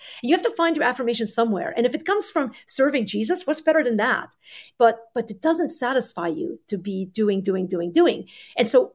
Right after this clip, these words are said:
what we do when, when we're dissatisfied is turn to what feels good. And so,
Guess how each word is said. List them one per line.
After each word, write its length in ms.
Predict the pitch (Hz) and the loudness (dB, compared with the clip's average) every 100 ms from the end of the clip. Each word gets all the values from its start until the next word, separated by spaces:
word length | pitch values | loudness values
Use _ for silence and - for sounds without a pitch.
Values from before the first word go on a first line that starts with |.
| - | -6
what 240 | 240 294 | -2 0
we 120 | 254 | 0
do 360 | 190 165 381 381 | 0 6 8 8
when, 240 | 233 208 - | 4 0 -4
when 200 | 208 202 | -4 -4
we're 160 | 185 185 | -4 -4
dissatisfied 880 | 185 190 - 262 339 - 180 190 220 | -4 -4 0 0 0 -2 -4 -4 -4
is 140 | 220 | -6
turn 320 | - 294 302 | -4 -2 -2
to 80 | 247 | 0
what 220 | 208 208 | -2 -2
feels 340 | - 196 180 180 | -4 -4 -2 0
good. 360 | 392 359 - - | 2 2 0 -4
And 120 | 190 | -6
so, 180 | 190 | -4